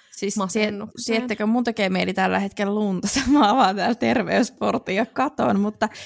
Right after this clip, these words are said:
Speaker 1: siis sehän on just se, että paljon niinku yleisesti kun mielenterveyden häiriöiden diagnostiikassa, kun me olemme yksilöitä, niin meillä ei kaikilla ole niinku samat oireet. Vähän niinku, että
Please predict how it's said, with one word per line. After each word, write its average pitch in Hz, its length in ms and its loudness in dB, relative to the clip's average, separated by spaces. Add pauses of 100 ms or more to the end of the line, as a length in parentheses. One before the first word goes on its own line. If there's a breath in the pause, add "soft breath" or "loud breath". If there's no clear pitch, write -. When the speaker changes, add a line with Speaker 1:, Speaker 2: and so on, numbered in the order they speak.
Speaker 1:
siis 208 240 -2
sehän 247 200 2
on 247 100 2
just 262 200 -4
se, 226 120 -2
että 220 200 -4
paljon 277 320 0
niinku 277 300 -6
yleisesti 302 420 -2
kun 226 200 -4
mielenterveyden 214 640 0
häiriöiden 196 420 -2
diagnostiikassa, 196 800 -4
kun 208 120 -2
me 214 100 0
olemme 247 280 0
yksilöitä, 196 520 -4
niin 190 160 -2
meillä 214 220 0
ei 247 60 0
kaikilla 294 420 0
ole 185 80 2
niinku 190 160 -6
samat 202 400 0
oireet. - 340 0
Vähän 330 160 -6
niinku, 349 180 -4
että 269 220 -4